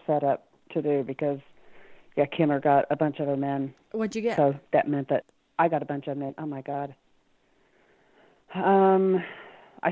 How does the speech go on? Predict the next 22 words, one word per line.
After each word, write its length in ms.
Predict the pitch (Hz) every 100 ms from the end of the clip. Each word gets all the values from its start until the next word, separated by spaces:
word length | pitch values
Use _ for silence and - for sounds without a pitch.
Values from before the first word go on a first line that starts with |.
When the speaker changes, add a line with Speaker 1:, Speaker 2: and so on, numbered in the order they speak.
| -
Speaker 1:
started 200 | 202 175
off 100 | 156
with 80 | 147
the 60 |
bread 220 | 143 135 143
pudding 220 | 123 123
and 80 | 131
fell 160 | 127
in 60 | 131
love 180 | 113 127
with 80 | 127
it, 120 | - _
which 240 | 147 -
is 80 | 139 -
why 160 | 135
I 40 | 127
went 180 | 131
back 180 | 113 107
for 80 | -
everything 340 | 71 90 - 69
else. 220 | 65 69 - - _ _ _ _ _ _ _ _ -
Um, 640 | 143 147 147 143 139 135